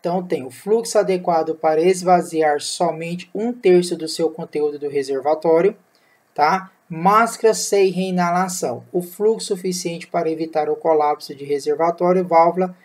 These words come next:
unidirecional, tá? Então, esses são a máscara com reinalação parcial, tá? Ele é um fluxo adequado para esvaziar somente um terço do conteúdo reservatório. O que,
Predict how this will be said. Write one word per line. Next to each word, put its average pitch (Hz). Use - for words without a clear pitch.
unidirecional, 180
tá? 117
Então, 135
esses 151
são 151
a 147
máscara 135
com 139
reinalação 131
parcial, 175
tá? 160
Ele 151
é 156
um 151
fluxo 147
adequado 139
para 135
esvaziar 135
somente 131
um 190
terço 156
do -
conteúdo 135
reservatório. 143
O -
que, 175